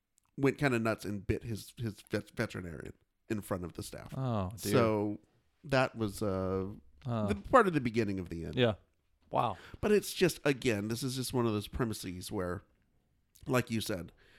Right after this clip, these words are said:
Speaker 1: it's let's, let's do a kids' rip-off version of Get Smart.
Speaker 2: Mm-hmm.
Speaker 1: But let's, let,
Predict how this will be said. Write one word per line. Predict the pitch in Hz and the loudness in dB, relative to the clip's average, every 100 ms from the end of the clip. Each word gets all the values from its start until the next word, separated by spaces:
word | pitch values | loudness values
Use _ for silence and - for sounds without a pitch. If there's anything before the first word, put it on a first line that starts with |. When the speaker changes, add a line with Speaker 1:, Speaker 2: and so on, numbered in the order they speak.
| - - - _ | -20 -20 -20 _
Speaker 1:
it's | 139 - | 0 2
let's, | 139 143 - | 0 0 0
let's | 143 143 | 0 0
do | - 151 | 4 4
a | |
kids' | 131 - 147 127 | 4 0 0 0
rip-off | 113 123 - 104 - | 0 2 2 0 0
version | 110 95 104 95 92 | -2 -2 -2 -4 -4
of | - 98 92 - | -2 0 0 -2
Get | 107 - | -8 -6
Smart. | - 117 95 113 | -4 -2 -2 -2
Speaker 2:
Mm-hmm. | 98 104 | -4 -4
Speaker 1:
But | 101 - | -4 -4
let's, | 226 233 - - - | 0 0 -2 -10 -4
let, | 226 | 0